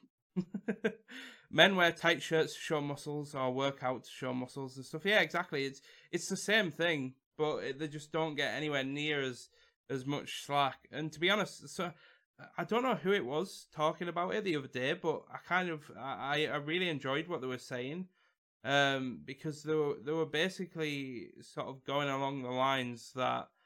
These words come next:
um, you know, that women were sort of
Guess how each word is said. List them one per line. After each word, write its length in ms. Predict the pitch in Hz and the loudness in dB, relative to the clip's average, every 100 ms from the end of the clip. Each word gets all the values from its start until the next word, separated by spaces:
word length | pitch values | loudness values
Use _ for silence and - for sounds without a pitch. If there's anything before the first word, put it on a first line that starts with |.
| _ _ _ _ | _ _ _ _
um, 500 | 131 135 131 117 123 - _ _ | 0 2 2 0 -4 -10 _ _
you 100 | 147 | 0
know, 120 | 131 | 0
that 180 | 120 123 | 0 0
women 420 | 131 143 151 135 | -2 0 -2 -2
were 100 | 127 | -4
sort 260 | 120 - 123 | -6 -4 -4
of 220 | 127 120 | -6 -10